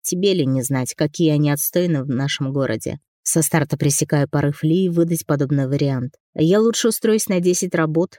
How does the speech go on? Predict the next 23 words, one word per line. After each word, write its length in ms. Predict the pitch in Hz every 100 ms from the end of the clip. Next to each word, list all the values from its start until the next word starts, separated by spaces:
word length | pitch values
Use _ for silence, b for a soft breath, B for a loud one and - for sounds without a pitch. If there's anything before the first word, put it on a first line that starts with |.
| -
продам 380 | 175 175 180 170
почку 380 | 160 170 - 160
или 80 |
подамся 500 | 151 156 165 165 -
в 60 | 151
шлюхи, 460 | - 175 180 - 180
но 300 | 160 170 190
не 120 | 208
позволю 460 | 208 208 202 202 190
своему 380 | - 175 165
сыну 320 | 160 - 180 175
справляться 580 | - 156 156 160 -
со 160 | 151 151
столь 240 | 143 156
серьезной 540 | 147 - 156 151 143 143
и 20 |
опасной 400 | 143 151 143 143
для 220 | 139 143
жизни 300 | 143 147 143
проблемой 640 | 135 135 143 151 165 151 151
в 160 | 175 185
обычной 440 | 170 170 - 170
больнице, 680 | 165 170 180 143 - -